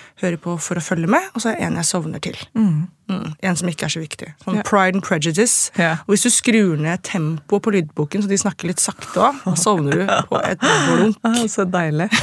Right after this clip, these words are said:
Speaker 2: <laughs> Nesten ha den høyt på i rommet, så sover
Speaker 1: Ja,
Speaker 2: alle.
Speaker 1: ja. <laughs> Men du har kommet hit, og du skal bade.
Speaker 2: Ja.
Speaker 1: Ehm, og baby skal bade.
Speaker 2: Mhm.
Speaker 1: Og apropos avlastning, eh, så synes jeg det er,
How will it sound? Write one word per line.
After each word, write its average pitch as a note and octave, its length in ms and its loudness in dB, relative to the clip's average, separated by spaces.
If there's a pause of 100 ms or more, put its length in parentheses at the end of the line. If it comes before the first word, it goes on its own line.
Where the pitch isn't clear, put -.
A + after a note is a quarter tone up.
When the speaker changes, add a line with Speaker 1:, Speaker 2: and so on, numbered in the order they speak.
(100)
Speaker 2:
<laughs> D#4+ 280 8
Nesten A3 220 4
ha F#3 60 4
den F3+ 120 4
høyt F3 240 4
på E3+ 140 4
i - 20 4
rommet, E3 240 0
så G3 100 2
sover E3 280 2
Speaker 1:
Ja, F#3 340 4
Speaker 2:
alle. D4+ 240 2 (320)
Speaker 1:
ja. D4 120 8 (440)
<laughs> - 540 -12
Men E4+ 180 6
du D#4+ 80 8
har E4+ 40 6
kommet D4 280 4
hit, D#4+ 300 2
og C#4 160 2
du C4 80 4
skal D4 200 -2
bade. C#4 300 4 (680)
Speaker 2:
Ja. A3+ 140 4 (1000)
Speaker 1:
Ehm, A3 480 4 (640)
og G3+ 100 0
baby F3+ 240 -2
skal F#3 180 -2
bade. A3+ 300 -2 (240)
Speaker 2:
Mhm. G3 240 0 (220)
Speaker 1:
Og G3 180 -2
apropos G#3+ 580 -4
avlastning, D#3+ 760 -2 (260)
eh, G3 280 -2
så G#3 180 -4
synes A#3+ 340 0
jeg C#4+ 580 -2 (240)
det G#3+ 100 0
er, A3 360 0